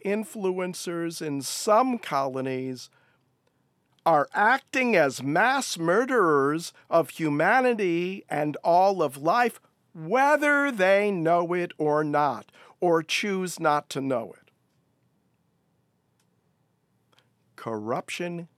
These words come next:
kills. Distortion and lies kill. Narcissism and greed kill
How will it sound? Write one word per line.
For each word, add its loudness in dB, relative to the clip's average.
kills. -2
Distortion -4
and -14
lies -2
kill. -2
Narcissism 2
and -4
greed -4
kill 0